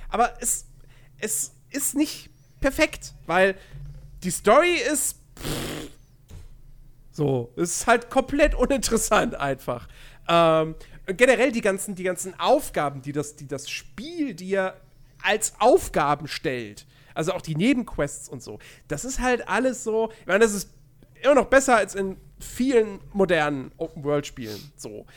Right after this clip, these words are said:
weil das immer noch von Hand gebaut ist, wirklich. Aber es ist halt trotzdem, es sind relativ einfache, simple Aufgaben, Standarddinger, bring mir mal das Item und so. Ähm, das ist alles nichts Besonderes.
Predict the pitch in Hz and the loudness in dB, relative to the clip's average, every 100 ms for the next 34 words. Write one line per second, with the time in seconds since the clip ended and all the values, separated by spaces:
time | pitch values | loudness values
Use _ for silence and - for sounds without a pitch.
0 | - - 190 220 254 233 226 190 226 - | -6 4 6 6 4 4 2 0 0 0
1 | 185 196 196 269 - - 135 120 - 80 | 0 4 4 2 -4 -10 -8 -8 -8 -20
2 | - - _ - - 185 185 190 - - | -20 -20 _ -8 2 6 8 6 0 -18
3 | _ _ 147 165 196 185 - 160 - 156 | _ _ -12 -8 -6 -6 -6 -8 -4 -6
4 | - 151 156 165 165 170 - - 156 175 | -6 -4 -2 -2 -4 -10 -12 -8 -6 -4
5 | 180 165 170 131 151 170 180 - 170 165 | -4 -4 -6 -4 -4 -2 -4 -2 -4 -4
6 | - 151 160 165 160 156 - 170 165 147 | -2 0 0 -4 -10 -10 -6 -4 -4 -6
7 | 165 175 170 160 151 165 170 156 151 165 | -8 -4 -2 -2 -2 -4 -4 -4 -6 -8
8 | - 165 170 175 170 165 170 170 175 - | -6 -4 -2 -4 -10 -12 -6 -6 -6 -12
9 | - - - - 156 143 143 143 143 - | -20 -20 -8 -2 0 2 0 -2 -8 -14
10 | - - - - - - 180 214 220 202 | -16 -18 -18 -20 -12 -4 2 2 0 -8
11 | 143 143 240 170 127 - | -6 -4 -2 -4 -6 -10